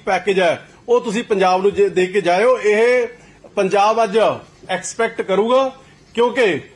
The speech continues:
ਮੈਂ ਇਹ ਇਸ ਗੱਲ ਕਰਕੇ ਬਾਰ-ਬਾਰ ਰਿਪੀਟ ਕਰ ਰਿਹਾ, ਕਿਉਂਕਿ ਅਸੀਂ ਨਹੀਂ ਚਾਹੁੰਦੇ ਹੈਗੇ, ਨਹੀਂ ਚਾਹੁੰਦੇ ਹੈਗੇ ਕਿ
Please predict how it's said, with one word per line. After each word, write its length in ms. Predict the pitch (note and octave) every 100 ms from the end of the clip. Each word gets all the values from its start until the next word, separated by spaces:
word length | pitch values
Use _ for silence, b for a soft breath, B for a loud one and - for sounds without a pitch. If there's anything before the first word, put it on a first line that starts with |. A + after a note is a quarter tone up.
| - -
ਮੈਂ 220 | E3 A3
ਇਹ 160 | A#3 A#3
ਇਸ 140 | G3+
ਗੱਲ 140 | A#3+ A#3
ਕਰਕੇ 280 | A#3+ G#3+ A3
ਬਾਰ-ਬਾਰ 360 | G3+ G#3 A3+
ਰਿਪੀਟ 360 | A3 F#3+ A3 F3+
ਕਰ 120 | A3
ਰਿਹਾ, 120 | A3+ A#3
ਕਿਉਂਕਿ 280 | B3 A3 A#3+ G3
ਅਸੀਂ 220 | F#3+ B3
ਨਹੀਂ 320 | G3+ F3+ A3+ G#3
ਚਾਹੁੰਦੇ 320 | A#3+ B3+ A3
ਹੈਗੇ, 340 | A3 A3+ D3+ - B B B C#3+
ਨਹੀਂ 340 | D#3+ G#3+ C#4
ਚਾਹੁੰਦੇ 360 | B3+ B3 B3+ A3+
ਹੈਗੇ 480 | A3+ A#3+ B3 C4+ B3 B B A3+
ਕਿ 180 | B3